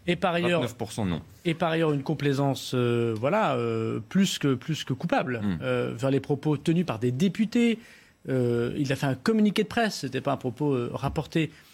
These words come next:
Speaker 1: euh, qui soutiennent, euh, euh, voilà, je ne les qualifierais même pas, euh, d'imams, en tout cas, qui, ces prédicateurs, euh, extrémistes. Je pense qu'effectivement, il y a une grande clarté à avoir avec la France insoumise avant de pouvoir continuer à discuter d'autres choses, euh, avec eux.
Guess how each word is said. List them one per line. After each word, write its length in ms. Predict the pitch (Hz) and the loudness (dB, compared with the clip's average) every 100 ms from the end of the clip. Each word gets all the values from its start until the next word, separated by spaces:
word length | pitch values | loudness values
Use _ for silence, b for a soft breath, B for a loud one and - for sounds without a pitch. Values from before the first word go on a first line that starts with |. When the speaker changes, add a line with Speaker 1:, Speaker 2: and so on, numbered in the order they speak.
| B - | B -6
Speaker 1:
euh, 140 | 143 | -4
qui 140 | 139 151 | -2 -4
soutiennent, 500 | - 147 - 156 139 | -4 -4 0 0 2
euh, 380 | 127 120 117 117 - | 2 2 0 -4 -6
euh, 400 | 117 117 110 - - - - | -4 -4 -6 -8 -12 -16 -10
voilà, 240 | - 131 | -4 -2
je 400 | 127 - 147 143 | -4 -8 -4 0
ne 100 | 165 | 2
les 60 | 175 | 2
qualifierais 460 | 180 175 - 165 170 | 0 -2 -2 -2 0
même 200 | 156 139 | 0 -2
pas, 240 | 147 143 | 0 0
euh, 280 | 123 123 123 | 0 0 0
d'imams, 360 | 135 240 214 | 2 2 2
en 60 | 123 | -2
tout 100 | 110 | -4
cas, 120 | 135 | -6
qui, 160 | 127 120 - - - 123 | -6 -12 -18 -20 -16 -14
ces 320 | - - - | -14 -10 -8
prédicateurs, 680 | - 139 131 131 123 143 131 | -4 -2 -2 -2 0 0 2
euh, 200 | 127 117 - B B B | 2 0 -4 B B B
extrémistes. 680 | 147 - 139 170 269 - - B B B | -4 0 2 4 2 -2 -16 B B B
Je 120 | - | -8
pense 240 | 123 185 202 | -2 -2 0
qu'effectivement, 500 | 131 - - 143 208 | -2 -2 -2 0 2
il 100 | 156 | 2
y 60 | |
a 200 | 131 135 | 2 0
une 160 | 156 139 | 0 -2
grande 240 | 131 202 | 0 -2
clarté 360 | 175 165 - 208 | 0 -2 0 0
à 60 | 147 | 2
avoir 180 | 143 | 2
avec 120 | 165 127 | -2 -2
la 80 | |
France 200 | 123 156 | -4 -4
insoumise 380 | 131 117 175 220 | -4 0 2 4
avant 160 | 131 143 | 2 2
de 80 | 127 | 0
pouvoir 260 | 117 156 | -2 -4
continuer 440 | - 127 - 135 175 | -4 -8 -2 0 2
à 80 | |
discuter 420 | 123 117 - 117 165 | 0 -6 -12 -4 -2
d'autres 260 | 127 131 | -2 -4
choses, 320 | 123 180 170 | -4 0 0
euh, 220 | 127 120 - | 0 -2 -2
avec 260 | 143 160 | -2 0
eux. 120 | 262 | 2